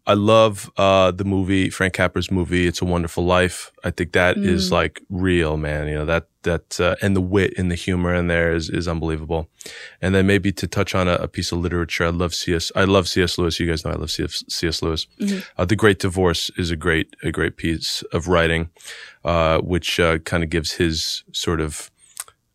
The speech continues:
Speaker 1: uh, writer's view of, <clears throat> of what heaven may look like.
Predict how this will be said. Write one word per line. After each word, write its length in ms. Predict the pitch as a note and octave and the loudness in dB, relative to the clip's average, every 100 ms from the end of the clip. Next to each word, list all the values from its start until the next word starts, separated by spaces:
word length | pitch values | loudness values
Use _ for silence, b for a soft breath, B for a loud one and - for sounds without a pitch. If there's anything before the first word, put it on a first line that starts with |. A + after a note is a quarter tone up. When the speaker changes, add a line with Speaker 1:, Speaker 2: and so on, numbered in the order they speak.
| - | -8
Speaker 1:
uh, 280 | D#2 D2+ - | -4 -4 -4
writer's 500 | F#2+ F#2 E2+ F2 E2 | 0 2 2 2 0
view 400 | E2 E2+ E2 D#2 | 0 0 2 0
of, 340 | D2+ D#2+ - _ - | -2 -6 -16 _ 0
<clears throat> 320 | E3 G2 - | 2 2 -2
of 140 | F2+ | -4
what 140 | E2+ D#2+ | -4 -4
heaven 420 | F2 D#2+ D#2 D#2 - _ _ - | -4 -4 -4 -6 -14 _ _ -8
may 140 | D#2 | -6
look 220 | D2+ D2 | -6 -6
like. 340 | D#2 D2 C#2+ | -6 -6 -8